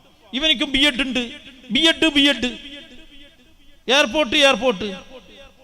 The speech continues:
ഇതാ ഇപ്പൊ ഉള്ളത്. ജോലി നോക്കിയിട്ടും ഗവൺമെന്റ് ജോലി നോക്കിയിട്ടും പുയ്യാപ്പിളിനെ എടുക്കും. തറവാട് നോക്കൂല. പരിശുദ്ധ ദീൻ പറഞ്ഞ് നീ തറവാട് നോക്ക്,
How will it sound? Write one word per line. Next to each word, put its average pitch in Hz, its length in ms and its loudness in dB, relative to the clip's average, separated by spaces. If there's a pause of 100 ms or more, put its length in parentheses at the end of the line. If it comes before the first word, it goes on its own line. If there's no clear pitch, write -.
(260)
ഇതാ 262 200 2
ഇപ്പൊ 254 200 0
ഉള്ളത്. 214 220 -2
ജോലി 294 460 2
നോക്കിയിട്ടും 240 640 -4 (680)
ഗവൺമെന്റ് 285 560 -2
ജോലി 262 280 2
നോക്കിയിട്ടും 240 420 -4
പുയ്യാപ്പിളിനെ 233 380 0
എടുക്കും. - 260 -6 (600)
തറവാട് 294 520 4
നോക്കൂല. 247 440 2 (600)
പരിശുദ്ധ 269 400 2
ദീൻ 285 240 0
പറഞ്ഞ് 277 240 2
നീ 294 80 -2
തറവാട് 285 560 0
നോക്ക്, 233 300 0